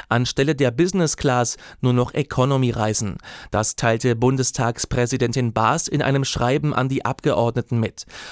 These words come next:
So sollen die Ausgaben für Auslandsreisen gesenkt werden. Laut Baas hat der Bundestag in der ersten Hälfte der Legislaturperiode für mehr als neunhundertfünfzig Auslandsreisen sieben Millionen Euro ausgegeben.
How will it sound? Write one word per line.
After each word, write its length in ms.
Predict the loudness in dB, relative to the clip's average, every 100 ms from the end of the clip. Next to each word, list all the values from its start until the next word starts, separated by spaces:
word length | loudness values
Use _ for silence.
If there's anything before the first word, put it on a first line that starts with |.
| -4
So 160 | 2 4
sollen 280 | 4 2
die 160 | 2 2
Ausgaben 560 | 2 0 0 0 0 0
für 160 | 0
Auslandsreisen 880 | 2 0 0 -2 -2 -2 0 0 -2
gesenkt 400 | 0 0 0 0
werden. 320 | -2 -2 -6 -10 -14 -8 0
Laut 260 | 0 2
Baas 320 | 2 2 2
hat 140 | -2 0
der 100 | 0
Bundestag 680 | 2 0 0 0 -2 -2
in 100 | 0
der 200 | 0 2
ersten 360 | 0 -2 -2 -2
Hälfte 480 | 2 2 2 0 2
der 200 | 2 2
Legislaturperiode 1300 | 0 -2 -2 -2 0 0 2 0 2 4 4 4 0 -8 -18 -2
für 180 | 2
mehr 240 | 4 2 2
als 240 | 0 0
neunhundertfünfzig 1160 | 0 2 2 2 2 0 0 -2 0 -2 -2 0
Auslandsreisen 880 | 0 2 0 0 0 0 2 0 -2 -6 -4
sieben 380 | 0 2 2
Millionen 420 | 2 4 4 2 0
Euro 340 | 0 2 2
ausgegeben. 680 | 2 2 0 -2 0 -2